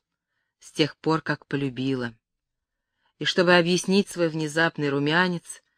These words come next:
начала жаловаться, что у нее страшно болит голова.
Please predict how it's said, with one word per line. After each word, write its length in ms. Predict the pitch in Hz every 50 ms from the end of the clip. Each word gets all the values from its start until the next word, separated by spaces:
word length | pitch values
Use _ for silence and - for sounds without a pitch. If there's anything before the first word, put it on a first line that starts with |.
| _ _ _ _ _ _
начала 400 | - 160 160 - 196 202 226 240
жаловаться, 600 | 214 185 196 196 196 190 190 185 180 - - -
что 200 | 165 - - 170
у 60 | 165 160
нее 160 | 156 156 151
страшно 720 | - _ - - 147 165 190 220 233 214 - - 220 208
болит 460 | 185 190 185 185 175 170 170 170 _
голова. 560 | 151 160 156 147 139 135 127 120 117 117 117